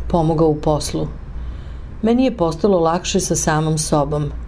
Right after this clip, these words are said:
Pravoslavlje mi je pomoglo da sve što mi se desi u životu mogu da lakše podnesem. Ja sada znam, pravoslavan je onaj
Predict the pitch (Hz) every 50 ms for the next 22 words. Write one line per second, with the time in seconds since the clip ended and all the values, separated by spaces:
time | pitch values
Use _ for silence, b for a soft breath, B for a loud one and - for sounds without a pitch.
0 | B B B B B B B - - 190 190 180 175 165 - - 170 160 160 160
1 | 160 160 160 147 - 175 165 165 175 185 170 180 175 170 165 170 - - - 190
2 | 165 170 180 180 - - 202 220 226 - - 180 170 156 156 - 170 151 160 165
3 | 165 165 160 - - 156 156 156 165 160 156 165 170 175 175 220 202 190 170 156
4 | 151 165 156 165 156 156 156 156 151 - 151 151 - 160 151 156 151 147 147 -
5 | - 208 208 202 196 B B B B B B B B B B B 170 175 170 -
6 | - 196 170 185 180 175 185 196 196 180 156 143 135 - - B B B B B
7 | B B B B B B B - - - - - 175 170 165 180 190 190 - 196
8 | 180 165 160 156 160 156 156 151 185 180 190 208 233 233 214